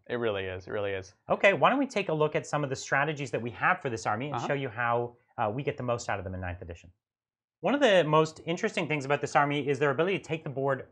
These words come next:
Speaker 2: early and kinda go
Speaker 1: Mm-hmm.
Speaker 2: hot. A lot of armies can't really do this that well.
Speaker 1: Yeah.
Speaker 2: And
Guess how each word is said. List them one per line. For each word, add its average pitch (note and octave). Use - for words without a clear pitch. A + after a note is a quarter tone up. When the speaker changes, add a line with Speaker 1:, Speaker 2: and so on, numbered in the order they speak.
Speaker 2:
early E3
and B2
kinda G3+
go E3
Speaker 1:
Mm-hmm. -
Speaker 2:
hot. C#3+
A A#2+
lot D#3+
of A3+
armies F#3+
can't D3
really C#3+
do A2
this C#3+
that D#3+
well. G3+
Speaker 1:
Yeah. F#2+
Speaker 2:
And D#3+